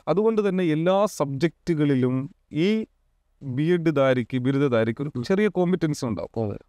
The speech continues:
Speaker 1: ആ കോമ്പറ്റൻസി ഉപയോഗിച്ചുകൊണ്ട് ഇത്രയും സബ്ജക്റ്റുകളെ പഠിക്കാൻ പറ്റും. ഇനി മറ്റൊരു പ്രകടമായ വസ്തുത,
Speaker 2: ഉം.
Speaker 1: ഞാനത് ഫോർമലായിട്ട് തന്നെ പറയുകയാണ്, കാരണം അതിനകത്ത് ഇനി ആർക്കെങ്കിലും വിമർശിക്കുവാണെങ്കിൽ വിമർശിക്കട്ടെ.
Speaker 2: ഉം.
Speaker 1: കാരണം ഈ സാധാരണഗതിയിൽ സോഷ്യൽ സയൻസ് ഉദ്യോഗാർത്ഥികൾക്ക് മാത്സും ഇംഗ്ലീഷും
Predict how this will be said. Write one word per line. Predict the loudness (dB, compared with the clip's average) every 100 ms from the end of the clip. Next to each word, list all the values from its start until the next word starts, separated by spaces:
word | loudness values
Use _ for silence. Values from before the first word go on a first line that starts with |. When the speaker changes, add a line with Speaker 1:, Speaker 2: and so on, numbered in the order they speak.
| 0
Speaker 1:
ആ | 2
കോമ്പറ്റൻസി | 2 0 0 -2 -4 -4 -4
ഉപയോഗിച്ചുകൊണ്ട് | 0 0 0 -2 -2
ഇത്രയും | 0 0 0
സബ്ജക്റ്റുകളെ | -2 -4 -4 -2 0 2
പഠിക്കാൻ | 0 0 0
പറ്റും. | -4 -6 -4
ഇനി | -2
മറ്റൊരു | 0 -2 -4 0 0 2
പ്രകടമായ | 0 2 2 0
വസ്തുത, | -2 -4 -4 -6 -6 _ -4
Speaker 2:
ഉം. | 0
Speaker 1:
ഞാനത് | 2 2 0
ഫോർമലായിട്ട് | -2 0 0 0 0
തന്നെ | 0 0
പറയുകയാണ്, | 2 0 0 0
കാരണം | 0 0
അതിനകത്ത് | 2 2 0 0
ഇനി | 0
ആർക്കെങ്കിലും | 0 0 0 2
വിമർശിക്കുവാണെങ്കിൽ | 0 0 -2 -4 0 0 2 0 0
വിമർശിക്കട്ടെ. | 2 0 2 0 0 -2
Speaker 2:
ഉം. | -2 -4 _ 0
Speaker 1:
കാരണം | 2 2
ഈ | 0
സാധാരണഗതിയിൽ | 0 0 4 4 2 0 0 -2
സോഷ്യൽ | 0 -2 0
സയൻസ് | 0 0 0
ഉദ്യോഗാർത്ഥികൾക്ക് | 0 0 2 2 2 0 -2
മാത്സും | 0 2 2 0 -2 -2
ഇംഗ്ലീഷും | 0 2 2 0 -2 -2